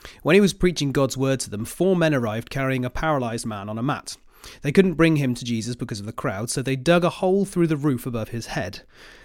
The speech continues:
Then they lowered the man on the mat right down in front of Jesus.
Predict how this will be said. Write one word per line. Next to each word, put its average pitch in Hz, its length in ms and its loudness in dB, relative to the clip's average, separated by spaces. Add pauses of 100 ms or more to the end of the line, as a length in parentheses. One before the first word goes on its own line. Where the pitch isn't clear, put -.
Then 180 200 6
they 190 120 6
lowered 185 400 6
the 170 80 2
man 151 420 0
on 120 120 -2
the 131 40 -2
mat 131 240 -4
right 135 360 -4
down 139 280 -2
in 127 120 -2
front 131 240 -6
of 120 80 -4
Jesus. 113 580 -4